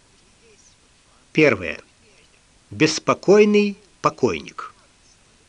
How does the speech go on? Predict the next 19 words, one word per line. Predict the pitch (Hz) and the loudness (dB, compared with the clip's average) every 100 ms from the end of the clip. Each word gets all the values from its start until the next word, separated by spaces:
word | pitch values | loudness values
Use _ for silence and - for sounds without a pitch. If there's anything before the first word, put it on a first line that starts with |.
| _ _ _ _ _ _ _ _ _ _ _ _ _ _ | _ _ _ _ _ _ _ _ _ _ _ _ _ _
Получается | 127 123 - 139 123 127 | 0 0 2 0 2 0
нечто | 123 - | 0 0
вроде | 120 127 113 | 2 2 0
каламбура, | 120 131 139 123 92 85 - | 0 0 0 -2 -6 -8 -4
а? | 151 196 _ _ _ _ _ _ _ - | -4 -4 _ _ _ _ _ _ _ -6
Беспокойный | 104 - - - 135 180 175 165 - _ _ - | -4 -2 -6 0 4 4 4 -2 -8 _ _ -8
покойник. | 123 - 85 80 82 - _ _ _ _ _ _ _ _ _ _ _ _ - | -8 -6 -10 -10 -14 -20 _ _ _ _ _ _ _ _ _ _ _ _ -10
Ну | |
что | - 139 | -4 -2
поделать, | 143 175 151 165 160 | 2 2 4 4 2
если | 135 123 | -2 -4
все | 113 - | -2 -2
тогда | 139 131 110 131 | -2 -4 -4 -4
так | 160 110 120 - | -4 -8 -8 -6
и | |
обстояло? | 147 - 143 110 107 104 _ _ _ _ _ _ _ _ _ _ _ _ | -8 -4 -4 -4 -6 -16 _ _ _ _ _ _ _ _ _ _ _ _
Я | - 135 143 143 | -8 -4 -2 -2
при | 147 | -2
немцах | 139 180 165 123 - | 0 0 -2 -6 -10